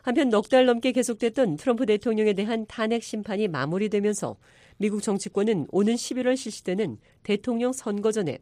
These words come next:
본격적으로 돌입했습니다. 이런 가운데 탄핵 절차로 인한 정치적 제약에서 벗어난 트럼프 대통령이 북한과의 비핵화 협상 등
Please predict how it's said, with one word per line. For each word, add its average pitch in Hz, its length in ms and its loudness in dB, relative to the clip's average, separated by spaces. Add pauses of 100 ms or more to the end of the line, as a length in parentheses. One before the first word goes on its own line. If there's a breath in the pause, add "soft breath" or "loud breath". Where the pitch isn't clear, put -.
본격적으로 208 680 -2
돌입했습니다. 139 840 -8 (680 loud breath)
이런 214 160 4
가운데 233 260 2
탄핵 254 360 0
절차로 226 400 2
인한 226 240 2
정치적 202 540 -4
제약에서 190 420 -2
벗어난 185 400 -2
트럼프 202 320 -4
대통령이 180 640 -2 (260 soft breath)
북한과의 226 540 0
비핵화 240 500 -2
협상 170 380 -4
등 160 220 -2